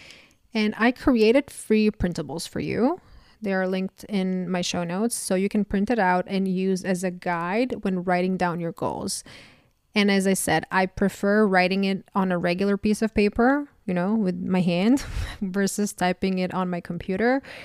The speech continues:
It just seems more real and more personal for me. I don't know, I, I prefer the old school way.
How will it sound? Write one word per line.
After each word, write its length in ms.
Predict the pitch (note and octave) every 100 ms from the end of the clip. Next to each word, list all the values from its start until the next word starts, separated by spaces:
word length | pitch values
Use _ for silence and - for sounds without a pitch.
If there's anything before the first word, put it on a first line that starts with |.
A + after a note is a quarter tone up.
| - -
It 80 | -
just 220 | A#3+ C#4
seems 280 | - A3+ A3
more 240 | F#3+ F3 E3+
real 480 | E3+ F3 G3 G#3
and 140 | F3+ F3
more 200 | F3 E3+
personal 500 | - E3+ - G#3+ G#3+
for 180 | - A3
me. 280 | A3 A3+ A3 - - _ _ B3
I 100 | G#3
don't 120 | F#3 F#3
know, 80 |
I, 320 | G3 - G3+ G3
I 20 |
prefer 400 | - F#3+ F#3+ F3
the 140 | F#3+
old 200 | - F#3
school 260 | - F#3+ F3+
way. 200 | B2